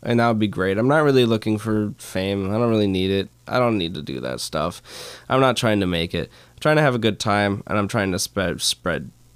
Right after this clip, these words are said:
my music, and I think that's, I think that's fun to do. Um, I think sometimes at points in my life I've let it, I've let it get too serious, and then that leads to just stress and a lot of just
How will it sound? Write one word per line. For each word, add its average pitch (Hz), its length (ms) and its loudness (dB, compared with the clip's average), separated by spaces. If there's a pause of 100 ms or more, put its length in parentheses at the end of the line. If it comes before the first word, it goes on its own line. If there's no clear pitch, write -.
(120)
my 85 160 -2
music, - 520 -8 (220)
and 82 140 -4
I 95 100 -2
think 92 280 -6
that's, - 580 -4
I - 40 -20
think 98 160 -4
that's 90 220 -2
fun 87 240 -4
to 82 100 -4
do. 65 340 -6 (380)
Um, 73 460 -2 (480)
I - 60 -16
think 98 140 -2
sometimes 92 680 -4 (480)
at - 180 -6
points 90 260 -2
in 90 60 -4
my 80 120 0
life 78 240 -2
I've 90 160 -10
let 73 180 -2
it, 60 160 -6 (480)
I've 82 120 -8
let 73 200 -4
it - 80 -12
get - 220 -12
too 98 140 -8
serious, 95 840 -2 (260)
and 87 160 -4
then 87 120 -2
that - 200 -8
leads 80 300 -6
to 58 460 -8
just 67 280 -8
stress 90 720 -2 (640)
and 87 520 -2
a 82 160 -2
lot 85 260 -2
of 87 140 -8
just - 500 -4